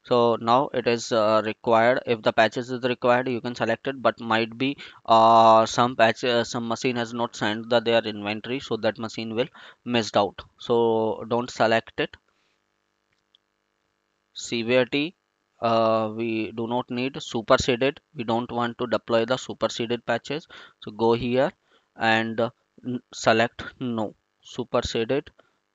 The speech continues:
no. So patch should not be superseded. Then the title and, uh, the, if you want to select with the title, you can go and select the title here.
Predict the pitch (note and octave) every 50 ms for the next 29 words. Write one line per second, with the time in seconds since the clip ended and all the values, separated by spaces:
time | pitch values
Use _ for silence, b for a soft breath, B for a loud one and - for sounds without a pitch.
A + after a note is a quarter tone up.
0 | _ _ - A#2 A2+ A2 G#2 - _ - - - B2+ A#2 A2+ _ - A#2 A#2 A#2+
1 | - - - A#2+ A2 B2+ A#2+ A#2 A2+ - B2 A#2+ D3 G3 _ _ _ _ _ -
2 | - - - A#2 - A#2+ A2+ - - A2 G#2+ A2 A2+ - - _ _ _ _ _
3 | _ _ _ _ _ _ _ _ _ _ _ _ _ _ - A#2+ A2+ A#2 A2+ A#2
4 | A#2+ C3 B2+ _ - A#2 A2 A2 - - C#3+ E3 G3+ _ _ _ _ _ - -
5 | A2 G#2+ A2+ A#2 A#2 A#2 A#2 A2+ A#2 A#2+ A#2 A#2 A#2 A#2 A#2 A2+ A2 A2+ A#2 A2+
6 | A2 A2 A2 A2 G#2+ G#2+ - - _ _ _ _ b b b b b b _ _
7 | _ _ _ - A#2 - - C3 B2+ A#2+ B2 A#2+ A#2+ A#2+ A#2+ - B2+ B2+ B2+ -
8 | - - - - A#2 G#2+ A2 A2+ - - - B2 B2 B2 C3 - - A2+ A2+ A2+
9 | - - C3 D3 E3 _ _ - - A#2+ A2 - A#2+ A#2 A#2 A2+ B2 B2 C#3+ F#3+
10 | - b b b b b - - A#2 A#2 A#2 - - A#2+ A2+ A#2 A2+ A2+ C3 A#2
11 | D3+ G#3+ - _ _ _ _ - - B2 A2+ - A#2 A2 G#2+ A2 A2 G#2 G2 F#2
12 | -